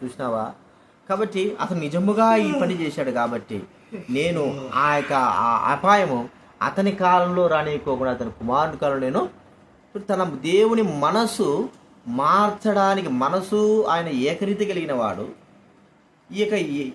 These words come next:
ఆహాబు యొక్క వినయ విధేయతలు, ప్రార్థన, ఉపవాస ప్రార్థన, వ్యాకులము ద్వారా దేవుడు తన మాటను మార్చుకొని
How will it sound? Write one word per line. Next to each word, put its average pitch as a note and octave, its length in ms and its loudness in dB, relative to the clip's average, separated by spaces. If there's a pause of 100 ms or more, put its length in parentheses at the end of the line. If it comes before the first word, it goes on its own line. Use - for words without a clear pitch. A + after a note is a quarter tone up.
ఆహాబు F#3+ 520 2
యొక్క G#3 300 0 (340)
వినయ G3 320 0
విధేయతలు, F#3 480 -2
ప్రార్థన, D3+ 600 -2
ఉపవాస D3 600 -2
ప్రార్థన, D3+ 480 0 (340)
వ్యాకులము F#3+ 760 2
ద్వారా A#2+ 360 0
దేవుడు C3+ 440 -2
తన B2 320 -2 (340)
మాటను C#3+ 400 0
మార్చుకొని A2+ 800 -4